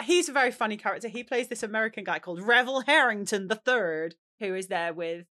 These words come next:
Ella's not friend from school, Olivia, who mysteriously has an American accent now. And then at one point she gets annoyed and starts talking in what is definitely not an American accent. And that's quite funny. We know this show is continuing to tour. Like, we should check, really.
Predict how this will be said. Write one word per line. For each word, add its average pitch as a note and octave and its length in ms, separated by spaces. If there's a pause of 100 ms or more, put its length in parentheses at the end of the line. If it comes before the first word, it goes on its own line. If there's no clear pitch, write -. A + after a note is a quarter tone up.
Ella's E3 580 (240)
not F3+ 280
friend D#3 380
from F#3 160
school, D#3 480 (480)
Olivia, F3 520 (400)
who G#3 80
mysteriously F#3+ 580
has F3+ 180
an F3+ 60
American F3+ 400
accent D#3+ 320
now. D#3 160
And D#3 80
then E3+ 100
at D#3+ 120
one F#3+ 140
point E3+ 180
she F#3 100
gets - 240
annoyed F3 240
and E3 100
starts - 280
talking F3 400
in D#3+ 280
what F3 160
is E3+ 80
definitely F3 440
not F3 160
an - 40
American D3+ 300
accent. - 300
And E3+ 100
that's - 160
quite - 220
funny. G#3+ 240 (280)
We B3+ 120
know C#4+ 160
this D4+ 180
show D4 140
is C#4+ 120
continuing C4+ 580
to B3+ 100
tour. D#3+ 520
Like, F#3+ 140
we G3+ 80
should - 220
check, - 340
really. C#3+ 400